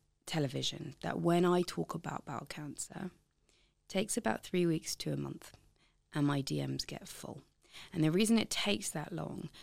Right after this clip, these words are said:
is because people then go and see their G P. There's a two-week wait to see the hospital doctor, and they get a scope, and they tell me when they've got their diagnosis. And then they begin to write to me saying, "I saw you on X a month ago, and I went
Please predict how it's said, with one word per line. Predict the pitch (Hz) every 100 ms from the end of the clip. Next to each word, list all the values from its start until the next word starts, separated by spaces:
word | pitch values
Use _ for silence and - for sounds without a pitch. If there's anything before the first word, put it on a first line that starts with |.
| -
is | - 151
because | - 170 156
people | - 170 - 165
then | 160 160
go | 170
and | 170 180
see | - 202
their | 180 156
G | - 165 156
P. | - 147
There's | 147 143
a | 147
two-week | - - 240 175 - -
wait | 160 -
to | - 143
see | -
the | 165 147
hospital | 196 196 - - - 165
doctor, | 160 156 - -
and | 156 151 151
they | 143
get | - 170
a | 175
scope, | - - 139 151 -
and | - 139
they | 131
tell | - 151
me | 76 73
when | -
they've | - -
got | - -
their | -
diagnosis. | 170 156 156 147 147 - - - - - - -
And | 175 151
then | 147
they | 147
begin | 143 156 143 135
to | 147
write | 147 147 -
to | 147
me | 139
saying, | - 143 131 143 - _
"I | - 165 196
saw | - 190 165 156
you | 151 147 143 -
on | 147 135 139 -
X | 226 - - - - - - _ _
a | 156
month | 147 - -
ago, | 143 135 127 - _ _ _ _ _ _ _
and | 156 147
I | 139
went | 143 135 -